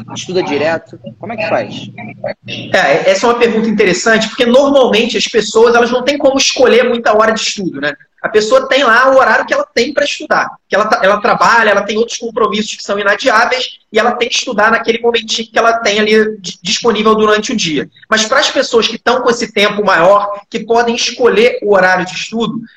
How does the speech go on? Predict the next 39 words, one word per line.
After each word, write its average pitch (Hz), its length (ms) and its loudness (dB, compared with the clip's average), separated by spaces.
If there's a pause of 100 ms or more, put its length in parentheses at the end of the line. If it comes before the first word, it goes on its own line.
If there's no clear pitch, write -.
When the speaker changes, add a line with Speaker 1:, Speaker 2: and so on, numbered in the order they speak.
(120)
Speaker 2:
a 214 100 0
minha 285 160 0
recomendação 247 600 2
é 240 40 -2
que 262 60 -2
elas 240 200 2
tentem 247 420 -6
intercalar 262 1080 0
os 220 120 -4
tipos 302 500 -2
de 226 100 -4
estudo 240 720 -4
e 226 80 -2
os 269 220 2
temas 247 440 2
que 240 100 0
elas 233 200 2
estudem. - 480 -8 (160)
É 185 80 -2
o - 40 2
que 240 80 -4
a - 20 -2
gente 233 160 -2
chama 233 180 4
de 226 140 -2
interleaving, 208 560 -4
depois 208 220 -2
você - 60 -10
pode 214 180 0
até 214 140 0
falar 208 200 0
um 208 80 -4
pouquinho 202 280 -4
melhor, 196 340 2
Barreto, 165 260 -2 (280)
que - 60 -6
é 226 40 4
uma 247 180 2
técnica, 247 600 -2